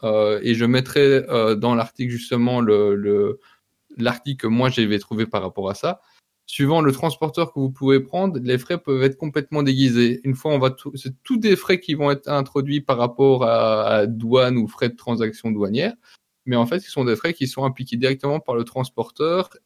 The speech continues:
euh, et non pas par la douane. Donc, il, ça prend différents, euh, différents termes, du fait, différentes, euh, lignes de, de frais dans, dans vos factures, mais c'est vraiment le transporteur qui décide de les appliquer ou non suivant, euh, qui il est.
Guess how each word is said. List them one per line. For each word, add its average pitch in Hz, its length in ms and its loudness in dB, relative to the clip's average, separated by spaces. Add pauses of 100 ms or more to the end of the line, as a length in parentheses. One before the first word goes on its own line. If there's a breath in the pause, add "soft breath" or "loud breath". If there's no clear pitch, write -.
(120)
euh, 127 180 -4
et 123 140 0
non 147 160 -2
pas 170 160 0
par 147 160 0
la 143 100 4
douane. 117 380 0
Donc, 107 220 -4
il, 113 120 -6 (460)
ça - 160 -2
prend 127 220 0
différents, 120 720 2
euh, - 20 2
différents 117 500 2
termes, 127 400 0
du 113 80 -4
fait, 110 260 -2
différentes, 117 680 -4
euh, 107 320 2 (380 loud breath)
lignes 120 580 2
de, 104 500 4
de 107 140 0
frais 123 300 2
dans, 101 260 2
dans 107 100 0
vos 107 140 -2
factures, - 500 -2
mais 135 300 2
c'est 131 160 0
vraiment 131 240 0
le 147 60 -2
transporteur 135 520 -2
qui 135 120 0
décide 113 320 -8
de 143 80 -8
les 120 180 0
appliquer 127 560 -2
ou 135 160 -2
non 147 240 0
suivant, 127 580 -2
euh, 104 100 0
qui 123 300 -2
il 101 120 2
est. 92 120 -4